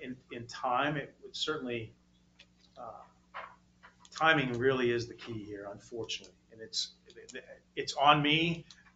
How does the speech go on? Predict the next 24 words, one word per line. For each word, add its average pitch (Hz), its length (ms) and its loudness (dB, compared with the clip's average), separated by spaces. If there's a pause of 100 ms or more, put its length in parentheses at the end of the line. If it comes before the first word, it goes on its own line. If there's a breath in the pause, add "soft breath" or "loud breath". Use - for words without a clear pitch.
(220)
just 151 240 2
like 143 160 6
it's 151 140 -2
quickly 143 360 4
on 131 220 6
you. 135 240 4
It's 131 240 2
like, 117 140 -2
"Hey, 139 220 6
guys, 123 280 6
what 131 80 2
do 127 80 0
you 127 80 -6
wanna 123 180 -2
do?" 123 320 0
You 127 80 -4
know? 127 260 -2 (260 loud breath)
So, 127 180 -2 (100)
so - 220 -6
this 123 260 -2
thing 147 260 4
is 120 140 -4
just, - 280 0 (200)
they 120 140 -6